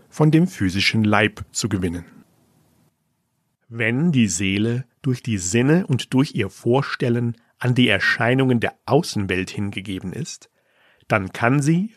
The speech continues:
bei wirklicher Selbstbesinnung nicht sagen, sie nehme diese Erscheinungen wahr oder sie erlebe die Dinge der Außenwelt. Denn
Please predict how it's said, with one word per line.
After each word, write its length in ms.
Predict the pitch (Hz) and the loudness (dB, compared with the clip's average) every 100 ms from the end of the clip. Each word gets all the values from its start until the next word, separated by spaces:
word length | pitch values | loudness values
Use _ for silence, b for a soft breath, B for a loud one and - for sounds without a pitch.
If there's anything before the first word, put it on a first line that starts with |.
| - | -4
bei 240 | 98 90 | -4 -4
wirklicher 680 | 127 110 151 185 196 156 98 | -4 0 0 0 -6 -2 -2
Selbstbesinnung 880 | 80 98 - - - 87 85 101 127 b | 0 -2 -2 -6 -8 -8 -6 -6 -8 b
nicht 380 | 120 180 - - | 0 0 0 -10
sagen, 600 | 104 101 101 110 110 117 b b b | -4 -2 0 0 -2 -4 b b b
sie 220 | - 143 | -2 2
nehme 480 | 143 120 107 135 160 - | 4 4 2 0 -2 -6
diese 360 | 113 101 113 127 | -4 -2 -4 -4
Erscheinungen 800 | 143 131 - 135 160 127 98 92 | -4 -4 -4 0 2 2 -2 -6
wahr 320 | - - - _ _ _ _ | -10 -12 -20 _ _ _ _
oder 380 | 135 113 101 123 b b | 0 2 2 0 b b
sie 420 | 131 113 165 220 | -2 4 6 4
erlebe 720 | - 110 98 113 123 135 180 - - | 2 -2 0 2 6 6 6 0 -2
die 160 | 123 | -2
Dinge 280 | 107 95 90 | 0 -2 -2
der 200 | 113 - | -4 -2
Außenwelt. 760 | 131 131 - 90 - - - _ _ _ _ _ _ _ _ _ - | -2 -2 -6 -12 -14 -18 -20 _ _ _ _ _ _ _ _ _ -2
Denn 340 | 117 98 110 | 0 0 -2